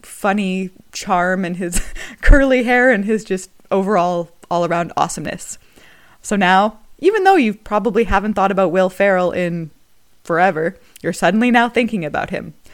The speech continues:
You're welcome. <laughs> So what I'm gonna do, instead of just telling you not to think about that question or not to ask it, is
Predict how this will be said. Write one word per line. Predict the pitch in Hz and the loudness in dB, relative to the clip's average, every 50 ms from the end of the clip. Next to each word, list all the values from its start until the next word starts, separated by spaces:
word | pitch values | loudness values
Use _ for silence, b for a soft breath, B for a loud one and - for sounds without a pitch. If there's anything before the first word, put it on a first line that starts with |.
| b b b b b _ _ _ | b b b b b _ _ _
You're | - 151 175 226 226 | -6 -2 0 2 2
welcome. | 185 147 - - - - - 185 - - | 2 0 0 -2 -6 -8 -8 -8 -14 -18
<laughs> | - - - - - 226 - - - 262 - 285 294 - - - B B B B B B B B B B B B B B | -20 -20 -16 -12 -10 -10 -6 -4 -4 -2 -2 -2 -4 -4 -6 -14 B B B B B B B B B B B B B B
So | - - - - - 240 226 196 190 190 185 185 175 190 190 - _ _ | -16 -14 -8 -2 0 2 4 4 4 4 4 4 2 0 -4 -10 _ _
what | - 202 254 330 | -4 0 2 2
I'm | 349 359 | 2 2
gonna | 359 359 349 330 | 2 2 0 0
do, | 226 208 214 202 | 0 0 0 0
instead | 180 190 190 - 302 523 | 0 -2 -2 2 2 2
of | 523 381 | 2 2
just | 269 285 277 - | 0 -2 -4 -6
telling | - - 208 196 196 208 | -6 -2 0 0 0 0
you | 202 190 185 | 0 -2 -4
not | 175 165 151 143 156 156 156 - - | -4 -2 0 0 2 2 0 -2 -6
to | 214 190 | -12 -12
think | - - 160 156 170 - | -8 -6 -6 -4 -4 -4
about | 202 180 170 185 175 170 170 165 151 - - - - - b b b b b b b b b b _ _ _ _ _ _ - | -4 0 2 2 4 4 2 2 0 -2 -6 -12 -14 -14 b b b b b b b b b b _ _ _ _ _ _ -4
that | 160 170 - - - | -2 0 0 0 0
question | - 156 175 - - 277 311 359 359 320 - - | -2 -2 -2 -4 -4 -4 -4 -4 -8 -12 -10 -6
or | - 185 | -4 -2
not | 190 175 160 160 - | 0 0 0 -2 -4
to | - - - | -6 -2 -2
ask | - - 185 - - 285 | -2 -2 -2 -4 -6 -6
it, | 359 403 - 233 - _ _ - _ _ _ - - _ _ _ - - - - | -4 -4 -6 -10 -16 _ _ -20 _ _ _ -20 -20 _ _ _ -20 -20 -8 -2
is | 190 202 196 185 185 190 180 - - | 2 4 4 4 4 0 -2 -6 -12